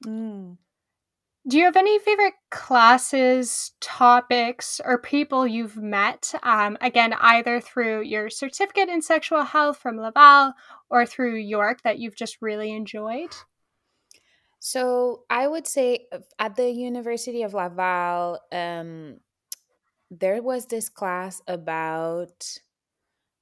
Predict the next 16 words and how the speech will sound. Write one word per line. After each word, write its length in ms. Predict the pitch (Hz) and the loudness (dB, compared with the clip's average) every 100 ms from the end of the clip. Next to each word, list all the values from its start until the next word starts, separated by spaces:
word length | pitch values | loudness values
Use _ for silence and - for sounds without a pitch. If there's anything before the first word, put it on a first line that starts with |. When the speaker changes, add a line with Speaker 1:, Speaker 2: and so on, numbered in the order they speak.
| _ - | _ -20
Speaker 1:
victims 540 | 160 180 180 190 185 | -8 -8 -8 -12 -12
of 80 | 180 | -12
sexual 420 | - 156 - 160 | -12 -12 -12 -14
health, 480 | 151 156 127 _ - _ _ _ _ _ _ - | -10 -8 -8 _ -20 _ _ _ _ _ _ -2
uh, 260 | 214 190 190 - - _ 175 | 0 0 -8 -14 -16 _ -6
victims 540 | 185 247 254 240 226 | -2 -2 -4 -6 -6
of 120 | 214 | -8
sexual 420 | - 185 - 180 | -6 -6 -6 -6
assault. 400 | 175 - 156 151 | -4 -4 -4 -6
Sorry 300 | - 196 185 | -6 -4 -2
about 280 | 175 160 151 | -4 -6 -10
that. 200 | 151 151 _ _ _ _ _ _ - | -12 -14 _ _ _ _ _ _ -4
Um, 760 | 190 196 190 190 190 190 180 _ _ _ _ _ _ _ _ _ _ _ _ | 0 0 0 -6 -6 -10 -14 _ _ _ _ _ _ _ _ _ _ _ _
oh 240 | 214 226 | -6 -4
my 260 | 220 190 170 | -4 -6 -8
God. 640 | 156 165 160 160 151 156 | -8 -8 -6 -8 -10 -10